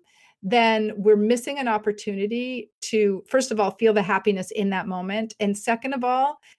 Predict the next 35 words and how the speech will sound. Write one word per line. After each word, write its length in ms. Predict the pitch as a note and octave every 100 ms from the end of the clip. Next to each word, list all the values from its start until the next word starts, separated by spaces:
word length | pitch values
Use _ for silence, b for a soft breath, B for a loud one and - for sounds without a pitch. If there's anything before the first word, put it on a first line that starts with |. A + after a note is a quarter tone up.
| _
to 100 | -
be 140 | G#3+ A3
laying 340 | G#3 G#3 G#3+
down 200 | G#3 G3
the 60 | F#3+
neural 240 | F#3 F#3
pathways 460 | F3 G3 F#3+ G#3 F#3
in 80 | F#3
our 120 | F3+
brain 420 | F3+ F3+ F#3 F#3+
to 120 | G#3
happiness. 720 | F3+ F#3+ - - - G3+ - - _ -
Because 260 | G3+ G#3
the 80 | G#3
more 220 | F#3+ G3+
we 120 | G3+
notice 400 | G3+ G3+ B3+ B3+ - _
the, 120 | A3 A3 -
the, 260 | G3+ G3 G3+
those 280 | G3+ G3+
little 160 | A3+ A3
things, 340 | G#3+ A3+ A3+ A3
and 120 | B3
it 140 | D4 -
could 180 | D4+ A3+
be 360 | A#3+ A3+ G#3+ B _ _
seriously 520 | - D4 C#4+ B3 A#3+
like 340 | G#3 G3+ G3 _ -
the 340 | G3+ G3 G3
snuggly 720 | A3 - - - B3+ C4+ C4+ B3
softness 460 | C4 A#3+ A#3+ A3
of 160 | - G3+
your 120 | G#3
dog's 420 | G3+ G3 G3+ G3+
fur. 440 | - F#3+ D#3+ C#3